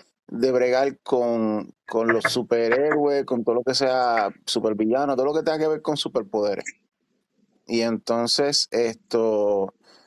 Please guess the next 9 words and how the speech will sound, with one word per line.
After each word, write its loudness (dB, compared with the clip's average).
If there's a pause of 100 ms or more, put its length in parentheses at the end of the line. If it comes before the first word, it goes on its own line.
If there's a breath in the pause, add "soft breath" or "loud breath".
(260 soft breath)
pues, 0
ella 0
ve 0
a 0
Black -2
Adam 0
y 0
dice, -2
"Eh, -2